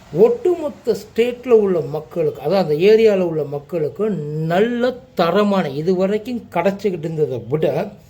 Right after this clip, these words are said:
தரமான மருத்துவம், தரமான கவனிப்பு கண்டிப்பா இருக்கும். இதை போட்டிருக்கணும். ஆனா அவர் ஏதாச்சும் ஒரு மாட்டு மூத்தத்தை பத்தி பேசியிருந்தா,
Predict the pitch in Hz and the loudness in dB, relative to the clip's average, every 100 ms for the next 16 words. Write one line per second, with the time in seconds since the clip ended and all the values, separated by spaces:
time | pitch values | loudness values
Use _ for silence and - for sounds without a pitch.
0 | - - _ _ - - - 233 240 262 | -20 -20 _ _ -20 -20 0 2 2 0
1 | 254 262 285 254 190 226 233 262 269 - | 0 0 -2 -2 0 0 -2 -4 -4 -2
2 | 208 214 208 208 220 156 165 156 151 202 | 0 2 0 -2 -2 0 0 -2 -6 -10
3 | 160 139 120 135 101 87 - - - - | -8 -8 -6 -6 -8 -14 -20 -20 -20 -20
4 | - - - - - - 139 127 127 214 | -20 -20 -20 -20 -20 -6 -4 -4 4 6
5 | 233 233 185 151 151 202 - - _ _ | 8 4 -2 -4 -4 -8 -10 -20 _ _
6 | - _ - - - 175 160 - - - | -20 _ -20 -20 -2 0 0 -2 -14 -16
7 | - - - - - - - 143 180 190 | -16 -20 -20 -20 -20 -20 -6 2 4 4
8 | 185 190 214 240 240 226 196 175 185 202 | 4 4 4 2 4 4 4 2 0 2
9 | 214 202 180 175 170 165 185 180 156 160 | 2 2 -2 -2 -4 -6 -8 -6 -6 -6
10 | 147 151 190 | -6 -4 -4